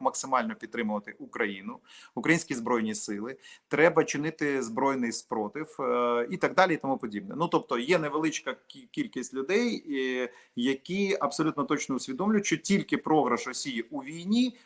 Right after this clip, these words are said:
приведе до трансформації політичної системи в Росії. Все, що стосується інших опозиціонерів, вони говорять: «Ні, ми не можемо бажати програшу Російської Федерації, це ж наша країна, як там,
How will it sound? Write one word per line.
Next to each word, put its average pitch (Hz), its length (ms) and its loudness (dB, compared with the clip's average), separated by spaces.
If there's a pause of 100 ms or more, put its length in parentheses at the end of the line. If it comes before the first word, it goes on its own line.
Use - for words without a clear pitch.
(100)
приведе 151 520 6
до 151 200 2
трансформації 139 640 0
політичної 123 460 -4
системи 123 380 -2
в 113 60 -6
Росії. 117 340 -4
Все, 202 240 2
що 175 140 -2
стосується 165 460 -2
інших 226 500 -4
опозиціонерів, 170 720 -2
вони 151 160 -4
говорять: 151 420 0
«Ні, 196 240 2
ми 165 120 2
не 156 100 -2
можемо 151 340 0
бажати 131 380 6
програшу 123 520 -4
Російської 131 460 -6
Федерації, 139 500 0
це 127 100 -4
ж 117 80 -8
наша 127 260 -2
країна, 135 460 -4
як 135 260 2
там, 127 100 -2